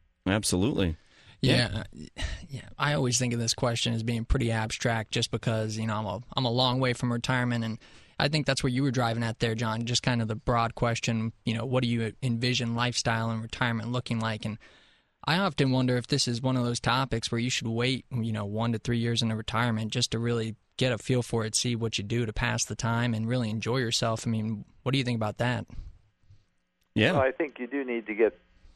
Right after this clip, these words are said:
Speaker 3: used to it. Uh, one to three years into retirement may be a little long.
Speaker 2: Mm-hmm.
Speaker 3: You know, you need to prepare a bit before retirement. For example, if you're gonna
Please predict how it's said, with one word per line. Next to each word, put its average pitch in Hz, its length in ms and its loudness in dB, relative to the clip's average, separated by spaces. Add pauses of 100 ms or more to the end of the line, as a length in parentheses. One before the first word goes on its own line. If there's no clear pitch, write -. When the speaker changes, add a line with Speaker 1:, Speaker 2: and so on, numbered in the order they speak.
(120)
Speaker 3:
used 147 320 -10
to 92 140 0
it. 87 180 2 (160)
Uh, 90 600 2
one 120 240 2
to 123 60 0
three 131 260 0
years 113 260 4
into 120 220 0
retirement 110 560 0
may 107 140 -2
be 101 160 -2
a 98 60 4
little 101 260 2
long. 104 340 2 (100)
Speaker 2:
Mm-hmm. 120 300 -2 (420)
Speaker 3:
You 107 120 -8
know, 98 100 -6
you 101 180 -6
need 110 200 -4
to - 40 -20
prepare 101 580 2 (200)
a 117 80 2
bit - 380 2 (340)
before 127 320 0
retirement. 87 640 -2
For 92 100 -6
example, 95 440 -2
if 90 80 -10
you're 104 80 -12
gonna 90 200 0